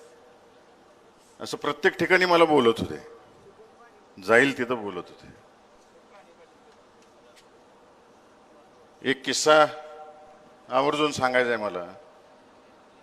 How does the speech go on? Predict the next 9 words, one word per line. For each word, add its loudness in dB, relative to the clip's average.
की 0
आदरणीय 4
पवार 2
साहेब -2
जेव्हा 2
देशाचे 0
कृषी -4
मंत्री -6
होते, -12